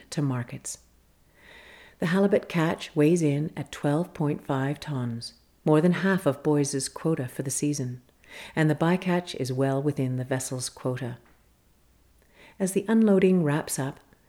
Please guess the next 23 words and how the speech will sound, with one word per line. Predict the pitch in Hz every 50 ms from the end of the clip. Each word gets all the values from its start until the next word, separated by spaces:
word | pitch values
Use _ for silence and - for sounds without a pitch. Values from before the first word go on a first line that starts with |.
| _ _ -
I | 160 147
depart | 143 156 147 - - 180 175 - - -
the | - 143
Borealis | 135 147 143 143 143 139 139 139 143 143 - -
one | 143 139 131 131 135 135 135 - - - - - -
and | 151 151
allow | 147 156 165 180 185
the | 175 165
crew | - - 202 202 180
members | 165 147 143 143 143 143 143 - -
to | - - -
continue | - 160 131 - - 165 147 139 139 139
their | 139 147 139 -
overnight | 143 139 135 139 127 127 127 - -
voyage | - 135 131 131 131 131 -
home. | - - - 131 123 123 123 123 123 _ _ _ _ _ _ _ _ _ _ _ _ _ _ _ _ _ _ _ _ _ _ _ -
It's | - - -
been | - - 202 185
an | 160 147 143
enlightening | 135 135 135 143 151 156 151 - 131 123 120 117
trip | - - 160 151 - -
for | - - 131
me. | 127 131 131 123 123 120